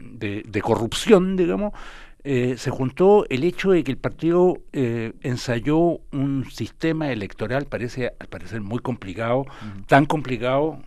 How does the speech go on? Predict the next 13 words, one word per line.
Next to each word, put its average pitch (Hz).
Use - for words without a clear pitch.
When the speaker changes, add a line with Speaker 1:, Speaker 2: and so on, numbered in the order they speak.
Speaker 1:
que 104
llevamos 110
prácticamente 110
más 135
de 151
un 147
mes, 156
eh, 107
Speaker 2:
Sin 120
Speaker 1:
sin, -
Speaker 2:
resultados. 123
Speaker 1:
sin 127
resultado 92